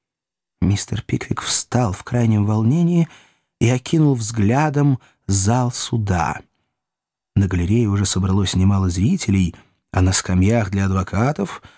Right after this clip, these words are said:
солидное количество джентльменов в париках, представлявших в целом приятную и разнообразную коллекцию носов и бакенбард — каковыми справедливо прославилось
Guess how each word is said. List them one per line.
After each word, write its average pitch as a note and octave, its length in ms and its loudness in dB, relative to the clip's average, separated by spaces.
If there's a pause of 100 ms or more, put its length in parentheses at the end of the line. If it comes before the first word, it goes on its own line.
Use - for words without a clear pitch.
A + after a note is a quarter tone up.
(160)
солидное E3+ 640 0
количество C#3+ 540 0
джентльменов A#2+ 720 0
в - 100 -16
париках, A2 760 0 (280)
представлявших G2+ 840 -2
в - 100 -10
целом G2+ 360 0
приятную A2 800 0 (280)
и F#2+ 60 2
разнообразную F#2+ 840 2
коллекцию F#2+ 560 -2
носов F2+ 560 -2
и F#2+ 60 -4
бакенбард — E2+ 840 -4 (340)
каковыми F#2 420 -2
справедливо F2 600 -2
прославилось G#2+ 920 -2